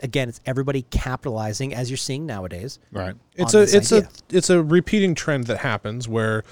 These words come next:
Speaker 3: something will catch on and everybody starts to do it. Their own little version, it all is effectively the same thing.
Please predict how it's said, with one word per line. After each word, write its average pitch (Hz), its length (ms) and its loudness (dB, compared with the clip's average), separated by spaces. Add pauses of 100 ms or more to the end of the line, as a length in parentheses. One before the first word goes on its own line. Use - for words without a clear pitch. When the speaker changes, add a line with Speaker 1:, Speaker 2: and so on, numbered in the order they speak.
(140)
Speaker 3:
something 147 340 2
will 143 100 4
catch - 360 0
on 143 180 2
and 123 180 -4
everybody 127 300 0
starts 110 300 -10
to 113 80 -6
do 87 160 -6
it. 78 180 -14
Their 123 160 -2
own 139 320 2
little 151 500 6
version, 131 440 0
it 123 120 -2
all 117 260 2
is 110 180 -2
effectively 113 420 -4
the 104 120 -8
same 98 280 -4
thing. 87 220 -12